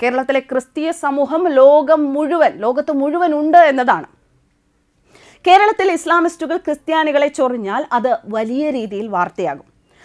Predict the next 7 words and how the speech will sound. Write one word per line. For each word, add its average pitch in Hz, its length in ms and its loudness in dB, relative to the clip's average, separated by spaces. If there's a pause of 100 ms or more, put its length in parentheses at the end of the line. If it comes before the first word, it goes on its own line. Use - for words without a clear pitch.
(300)
ഇവിടുത്തെ 370 400 2
ഹിന്ദുക്കളെ 320 500 0
അങ്ങോട്ട് 320 540 0
കയറി 277 200 2
പ്രകോപിപ്പിച്ച് 269 760 -4 (100)
തിരിച്ചു 294 320 -6
വാങ്ങി 285 380 0